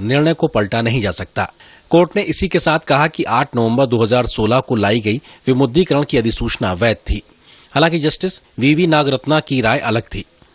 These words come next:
उन्होंने कहा कि नोटबंदी का फैसला गैर कानूनी था, इसे गजट नोटिफिकेशन की जगह कानून के जरिए लिया जाना चाहिए था। सुप्रीम कोर्ट के फैसले के बाद बीजेपी ने कांग्रेस पर जमकर हमला बोला।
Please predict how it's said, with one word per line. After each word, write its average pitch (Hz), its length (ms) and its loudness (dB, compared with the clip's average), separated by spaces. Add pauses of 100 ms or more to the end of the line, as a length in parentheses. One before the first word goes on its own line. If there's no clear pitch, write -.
(160)
उन्होंने 123 220 4
कहा 123 220 0
कि 151 120 -2
नोटबंदी 113 440 0
का 120 140 -2
फैसला 98 420 -4 (140)
गैर 131 200 2
कानूनी 147 400 2
था, 147 160 -2 (300)
इसे 151 200 2
गजट 139 340 0
नोटिफिकेशन 117 580 0
की 120 140 -2
जगह 110 280 0
कानून 117 300 0
के 117 180 0
जरिए 107 300 0
लिया 117 240 2
जाना 95 220 -2
चाहिए 92 300 -4
था। 95 200 -4 (220)
सुप्रीम 180 340 2
कोर्ट 185 220 2
के 196 80 0
फैसले 170 320 0
के 165 120 2
बाद 151 220 2
बीजेपी 135 400 0
ने 160 100 2
कांग्रेस 117 400 2
पर 120 140 0
जमकर 117 360 -2
हमला 113 320 0
बोला। 90 320 -2